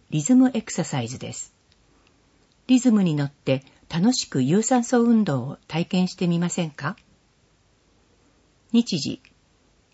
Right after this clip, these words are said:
六月十日火曜日、十時から十一時三十分。会場、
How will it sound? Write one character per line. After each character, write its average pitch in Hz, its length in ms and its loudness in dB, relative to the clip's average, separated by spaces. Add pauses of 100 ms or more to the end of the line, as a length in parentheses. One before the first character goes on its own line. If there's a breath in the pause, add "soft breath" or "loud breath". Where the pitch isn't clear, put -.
(160)
六 165 300 0
月 240 320 -4
十 185 220 0
日 - 260 -4 (140)
火 160 120 -4
曜 190 260 0
日、 120 200 -8 (380)
十 349 180 4
時 180 160 -2
か 131 140 -6
ら - 220 -6
十 214 220 0
一 214 220 -6
時 139 140 -6
三 160 240 -2
十 165 100 -4
分。 - 420 -6 (1120)
会 185 220 0
場、 151 380 0